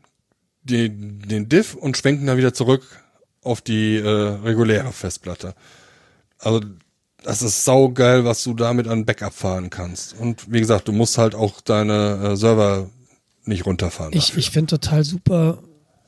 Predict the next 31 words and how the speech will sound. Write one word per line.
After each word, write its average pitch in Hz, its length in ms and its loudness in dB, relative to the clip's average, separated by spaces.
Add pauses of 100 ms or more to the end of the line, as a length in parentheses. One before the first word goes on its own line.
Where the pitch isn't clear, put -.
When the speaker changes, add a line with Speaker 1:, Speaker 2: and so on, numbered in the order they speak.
(140)
Speaker 2:
mit 143 220 -2
was 147 180 2
man 143 160 4
Windows-Benutzer 143 640 2
so 127 140 0
begeistern 135 480 0
kann, 127 280 -2
weil 123 240 0
das 131 200 0
kann 139 240 -2
Z - 240 0
F 151 160 0
S 151 340 0
halt 143 220 0
on 156 200 2
the 147 80 0
fly 143 300 0
mit 151 220 2
Snapshots - 580 -4
und 143 160 -4
dann 147 320 2
sicherst 160 400 0
du 165 60 2
den 156 180 2
Snapshot - 480 0
übers 175 320 2
Netzwerk 180 380 0
auf 170 120 -4
einen 165 100 -8
anderen 175 260 0
Server. 165 400 2